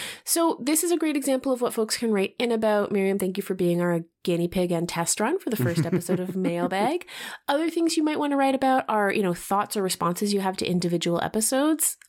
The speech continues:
Speaker 1: Always a welcome space for gentle <laughs> correction, Joe. We often need
Speaker 2: Sure.
Speaker 1: that, right?
Speaker 2: Mm-hmm.
Speaker 1: But also, you know, sometimes we miss a boat or we don't talk about something that folks are interested in. And we occasionally will get, like, a tweet thread about that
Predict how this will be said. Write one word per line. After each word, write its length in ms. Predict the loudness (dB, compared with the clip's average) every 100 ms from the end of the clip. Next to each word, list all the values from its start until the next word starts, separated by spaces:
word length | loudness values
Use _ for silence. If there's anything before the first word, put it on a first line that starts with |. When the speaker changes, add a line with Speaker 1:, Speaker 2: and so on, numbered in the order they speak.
| _
Speaker 1:
Always 320 | -2 0 2
a 60 | 2
welcome 380 | 0 0 0 -2
space 320 | 0 0 0
for 120 | -2
gentle 360 | 0 0 0 0
<laughs> 100 | 0
correction, 640 | 0 0 -4 -4 0 0
Joe. 240 | 0 0 2
We 140 | 2
often 380 | 2 -2 -4 -2 0
need 160 | 0
Speaker 2:
Sure. 100 | 0 0
Speaker 1:
that, 260 | 0 -2 -4 -2
right? 300 | 0 0 0
Speaker 2:
Mm-hmm. 300 | -2 -2 0
Speaker 1:
But 160 | 2
also, 320 | 2 0 2 2
you 160 | 4
know, 100 | 2
sometimes 380 | 0 -2 0 0
we 120 | 2
miss 240 | 0 0 -2
a 40 |
boat 440 | 0 2 4 2 0
or 80 | 0
we 100 | 2
don't 140 | 0
talk 200 | -2 -2
about 340 | 0 0 -2 -4
something 280 | -2 0
that 120 | 0 -2
folks 300 | -4 -4 -10 -14 -20 -20 _
are 120 | -4 -2
interested 520 | -2 0 -2 0 0
in. 260 | 2 4 4
And 160 | 0 -2 -10 0
we 100 | 0
occasionally 480 | 2 0 0 0 2
will 140 | 0
get, 460 | 2 2 4 2 0
like, 160 | -2
a 20 | -2
tweet 300 | 0 -2 0
thread 200 | 0 2
about 280 | 0 0
that 280 | 0 0 0